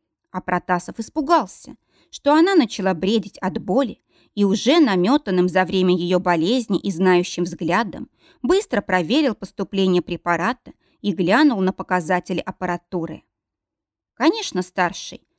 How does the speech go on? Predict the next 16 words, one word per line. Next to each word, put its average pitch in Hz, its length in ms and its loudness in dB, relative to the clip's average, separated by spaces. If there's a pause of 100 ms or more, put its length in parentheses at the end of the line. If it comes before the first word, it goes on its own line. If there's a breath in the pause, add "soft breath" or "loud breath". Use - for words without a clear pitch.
(200)
подтвердил 180 600 -2
он, 294 260 4
удостоверившись, 185 1080 -6 (180)
что - 240 -8
все - 280 -2
показатели 180 680 -4
в - 100 -14
порядке. 175 640 -8 (840)
«Папочка, - 540 -4 (400)
я 330 140 2
тебя 349 300 0
люблю», 311 420 -2 (320)
сказала 180 560 -2
она, 175 400 0 (180)
закрывая 175 560 -2
глазки. 170 600 -8